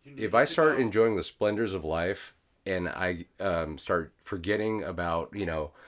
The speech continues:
Speaker 2: things about myself and not being honest with myself,
Speaker 1: Yeah.
Speaker 2: I put myself at risk. And I think we
Speaker 1: Yeah.
Speaker 2: all, we can all do that, right? We
Speaker 1: Yeah.
Speaker 2: can be living too high on the hog that we sometimes forget to do the little things that really f-
Speaker 1: Yeah.
Speaker 2: that really make us who we are.
Speaker 1: Yeah.
Speaker 2: But I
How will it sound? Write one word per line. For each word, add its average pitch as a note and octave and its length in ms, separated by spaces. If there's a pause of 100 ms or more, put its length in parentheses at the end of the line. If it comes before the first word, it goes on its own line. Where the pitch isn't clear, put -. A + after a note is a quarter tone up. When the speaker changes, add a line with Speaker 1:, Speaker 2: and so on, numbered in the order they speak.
(400)
Speaker 2:
things A#2+ 240
about G2+ 280
myself G#2 460
and E2+ 160
not G#2+ 220
being C3+ 120
honest B2+ 300
with C3+ 80
myself, C3 580 (120)
Speaker 1:
Yeah. A2 160 (340)
Speaker 2:
I F#2+ 100
put C#3+ 220
myself A2 380
at F2 80
risk. D2+ 320
And A#2 120
I D3+ 120
think D#3 260
we B2 100
Speaker 1:
Yeah. F#2 60
Speaker 2:
all, G#2 180
we A2 140
can G#2 160
all G2+ 200
do B2+ 140
that, C#3+ 380
right? A2 260
We A2+ 100
Speaker 1:
Yeah. G#2+ 60
Speaker 2:
can A2 140
be G#2 160
living G2+ 280
too A#2+ 220
high G2+ 180
on G2 100
the E2+ 80
hog G2 280
that G2 80
we F2 140
sometimes F#2 460
forget F2 400
to E2+ 60
do G2 120
the F#2 80
little F2 240
things G#2+ 300
that E2+ 100
really E2+ 240
f- - 140
Speaker 1:
Yeah. E2+ 140
Speaker 2:
that E2 180
really F#2 380 (180)
make G2 320
us E2+ 140
who F#2 100
we E2 140
are. F#2 320 (140)
Speaker 1:
Yeah. - 200 (340)
Speaker 2:
But A#2 380 (420)
I F2 340